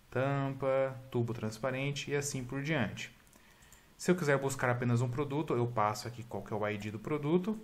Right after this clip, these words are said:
no caso o código F zero zero zero três.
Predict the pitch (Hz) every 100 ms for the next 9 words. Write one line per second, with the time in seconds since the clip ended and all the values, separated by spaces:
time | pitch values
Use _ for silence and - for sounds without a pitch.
0 | - 117 120 113 117 123 127 120 120 117
1 | 131 123 104 120 127 120 120 120 123 117
2 | 117 117 - 107 87 - - -